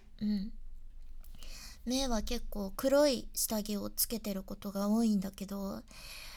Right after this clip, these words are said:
今日はピンク。<laughs> まあ、気持ちだけでも明るくいこうと思ってね。<laughs> まあ、服は、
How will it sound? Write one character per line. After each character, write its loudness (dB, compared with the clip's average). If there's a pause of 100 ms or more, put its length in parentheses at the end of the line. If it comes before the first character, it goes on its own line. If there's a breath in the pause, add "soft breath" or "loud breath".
(160 loud breath)
今 8
日 2
は 0
ピ 4
ン 6
ク。 -8 (520)
<laughs> 4 (1300 loud breath)
ま 6
あ、 6
気 4
持 4
ち 2
だ 2
け 4
で 4
も 2
明 4
る 0
く -2
い -2
こ -4
う -4
と -2
思 -2
っ -4
て -6
ね。 -6 (280)
<laughs> -4 (1600 loud breath)
ま 2
あ、 0
服 -2
は、 2